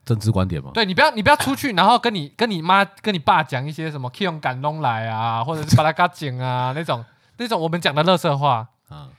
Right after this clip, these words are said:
Speaker 2: 他就叫你不要听那种垃圾东西。
Speaker 1: 嗯。
Speaker 2: 我们这种东西就是因为
Speaker 1: 什么意思？我听，
Speaker 2: 我们
Speaker 1: 其实我也听不太懂你现在讲什么。
Speaker 2: 就是我们，我们这样讲是因为我们知道，我们知道哪一些，为什么他，为什么这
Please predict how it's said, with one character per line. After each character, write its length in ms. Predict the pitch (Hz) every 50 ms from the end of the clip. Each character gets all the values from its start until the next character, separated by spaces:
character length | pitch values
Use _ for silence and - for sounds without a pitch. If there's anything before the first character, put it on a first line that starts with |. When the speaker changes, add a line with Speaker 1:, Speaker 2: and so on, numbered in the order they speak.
| _ _ _ _ - 220
Speaker 2:
他 140 | 185 220 233
就 60 | 220
叫 120 | 180 175
你 80 | 170 143
不 80 | 135
要 60 | 151 156
听 180 | - - 156
那 60 | 147
种 120 | 151 135 127
垃 100 | 131 127
圾 120 | 127 123
东 200 | 117 113 113 113
西。 280 | 110 - 117 110 107 117 -
Speaker 1:
嗯。 200 | - - - 139 - _ _ _ _
Speaker 2:
我 120 | 190 180
们 120 | 175 180 175
这 80 | 214
种 80 | 240 196
东 160 | 185 190 185
西 220 | 160 185 185 180
就 80 | 170 180
是 320 | 165 175 180 180 170 170
因 140 | 165 214 220 226
为 80 | 220 180 160 - -
Speaker 1:
什 160 | _ _ -
么 80 | 82 85
意 80 | 85
思？ 100 | 82 85
我 80 | 76 78
听， 120 | - -
Speaker 2:
我 40 | 156
们 60 | 165
Speaker 1:
其 80 | 160 170
实 60 | 196
我 100 | 202 208
也 60 | 180
听 80 | 180 175
不 60 | 180
太 80 | 180 160
懂 120 | 127 117
你 40 | 117
现 60 | 131
在 60 | 131
讲 140 | 113 101 98
什 80 | 95 87
么。 120 | 76 71 - -
Speaker 2:
就 100 | - 311
是 80 | 339 330
我 120 | 415 -
们， 160 | 175 175 175 -
我 100 | _ 165
们 80 | 156 165
这 80 | 160 254
样 100 | 254 214
讲 200 | - 165 123 123
是 140 | 127 - 185
因 120 | 175 175
为 60 | 180
我 120 | 170 131 120
们 100 | 113 113
知 140 | 107 - 131
道， 340 | 143 147 135 127 123 123 123 - _
我 60 | -
们 60 | 143 139
知 120 | 147 160
道 140 | 175 180 170
哪 140 | 147 120 123
一 40 |
些， 240 | 123 - 143 147 147 -
为 120 | 233 233
什 100 | - 170
么 80 | 131 127
他， 220 | 127 143 143 139 135 _ _ - 117 113 123 -
为 100 | 202 208
什 80 | 180 170
么 60 | 131
这 100 | 123 135